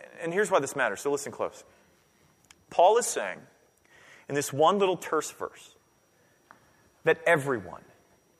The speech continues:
everyone is in that boat. Not just a few people, not just this group over here that we can look at and scorn,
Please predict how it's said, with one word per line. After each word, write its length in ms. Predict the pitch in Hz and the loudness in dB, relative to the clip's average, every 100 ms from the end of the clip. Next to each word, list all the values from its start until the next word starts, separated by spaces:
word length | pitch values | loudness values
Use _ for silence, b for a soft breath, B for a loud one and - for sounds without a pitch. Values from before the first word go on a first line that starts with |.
| _ | _
everyone 680 | 277 247 - 139 110 92 - - - _ _ _ _ | 6 6 4 0 0 -6 -10 -16 -20 _ _ _ _
is 140 | 147 | -4
in 140 | 143 135 | -2 0
that 240 | 127 117 | 0 0
boat. 200 | 110 76 - - _ _ _ _ _ _ _ _ _ _ _ _ - | -4 -6 -10 -20 _ _ _ _ _ _ _ _ _ _ _ _ -2
Not 140 | 175 | 0
just 160 | 226 214 | 0 -2
a 20 | |
few 180 | 233 233 | 0 2
people, 360 | 220 220 226 - - _ b b - | 2 0 -2 -6 -20 _ b b 2
not 160 | 170 | 4
just 160 | 220 208 | 4 4
this 160 | 226 | 4
group 220 | - 233 220 | 6 6 8
over 200 | 214 202 | 8 8
here 220 | 220 220 | 8 6
that 100 | 190 | 6
we 80 | 208 | 6
can 160 | 196 185 | 6 6
look 180 | 208 | 8
at 160 | 214 202 | 8 6
and 80 | 180 | 4
scorn, 500 | - 196 196 202 | 2 4 6 2